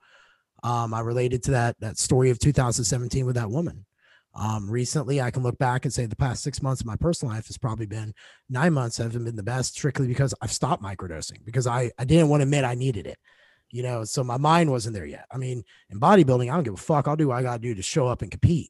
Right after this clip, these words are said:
That's a different mindset. But when it came to my mental health, I didn't wanna admit I had to need this crutch,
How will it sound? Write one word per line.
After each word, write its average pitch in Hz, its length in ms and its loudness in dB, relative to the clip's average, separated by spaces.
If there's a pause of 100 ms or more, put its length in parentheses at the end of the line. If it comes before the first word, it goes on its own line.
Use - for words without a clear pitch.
(120)
That's 143 220 0
a 127 40 -8
different 117 320 -2
mindset. 131 460 0 (680)
But 135 140 2
when 131 120 -2
it 117 120 -6
came 147 260 0
to 127 240 -2
my 113 140 -4
mental 120 260 -4
health, 131 380 0 (100)
I - 60 -8
didn't 123 220 -4
wanna 113 120 -4
admit 117 320 -2 (140)
I 98 60 -6
had 92 340 -8 (640)
to - 80 -6
need 117 240 -8
this 92 160 -10
crutch, - 640 -2